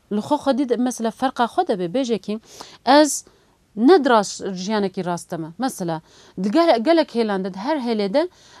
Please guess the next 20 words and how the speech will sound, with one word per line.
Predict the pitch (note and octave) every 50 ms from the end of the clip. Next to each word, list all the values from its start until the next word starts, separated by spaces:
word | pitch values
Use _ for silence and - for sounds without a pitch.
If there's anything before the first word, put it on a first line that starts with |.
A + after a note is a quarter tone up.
| _ -
اه، | F#3+ G#3 G3+ G3 G3 G#3 - - G#3 G#3 G#3 G#3+
نر-، | A3+ A#3 A#3
نباشی | A#3 A3+ A3+ G#3+ G#3 G#3+ G#3 - - D#4 D4
هه. | G#3+ F#3 F3 D3+ C#3 - _ _ _ _ -
اگر | B3 B3 C#4+ C#4 B3+ B3
وی | E4 D4+
فرق | - D#4+ D#4 - -
بکه | A3+ - - D4 D4+ C#4
بیجه | C#4+ C#4 C4 E4 D#4+
که | - C#4
یا | B3+ C#4 D4 D4
باش | A#3+ C4 D4+ D#4 C#4+ - -
چیه؟ | - - - F#3+ D#3 C3+ _ _ _ _ _ -
از | F#3+ G#3 F#3+ G#3+
لی | B3 G3+
بگر. | E3 D#3+ - D#3 F#3 -
مثلاً | B3 C#4+ B3 - - D#3+ D#3 C#3+ - _ _ - - - - - - - - _ -
ام | - C4 D#4 D4+ C#4+ -
تنی | - C#4+ E4 D#4+ D#4+
نمینن. | D4+ E4+ E4+ D4+ C#4+ A3+ F#3 E3